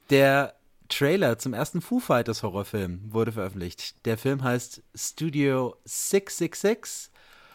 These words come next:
und heutzutage kommt sowas natürlich nicht in die Kinos, sondern es wird gestreamt ab dem, obwohl,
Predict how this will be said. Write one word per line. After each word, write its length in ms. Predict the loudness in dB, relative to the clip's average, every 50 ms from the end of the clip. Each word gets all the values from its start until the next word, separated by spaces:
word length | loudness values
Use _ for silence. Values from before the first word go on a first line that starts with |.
| -20 _ _ _ -2
und 340 | 0 0 2 0 -2 -4 -10 -10 -2
heutzutage 580 | 0 0 0 0 -2 -4 0 0 0 0 0 -4
kommt 280 | -4 -4 -4 -2 -2 -4
sowas 280 | -4 -4 -4 -4 -4
natürlich 380 | -6 -6 -4 -4 -6 -4 -4 -4
nicht 300 | -2 -2 -2 -4 -8 -12
in 380 | -10 -8 -6 -6 -6 -6 -8 -12 _ _ -20
die 80 | -18 -18
Kinos, 580 | -10 -4 -2 0 0 0 0 0 -2 -4 -4
sondern 380 | -4 -2 -2 -2 -2 -4 -4 -6
es 220 | -10 -14 -14 -10
wird 320 | -6 -6 -6 -6 -8 -12 -12
gestreamt 800 | -12 -10 -10 -10 -8 -6 -4 -4 -2 -2 -2 -2 -4 -8 -14 -16 -16 -14 -14 -14 -14 -14 -16 -16 -18 -6
ab 320 | -2 -2 -2 -2 -4 _ -4
dem, 440 | -2 0 0 0 0 -2 -2 -4 -8 _ _ _ -18
obwohl, 340 | -4 -2 0 0 0 -2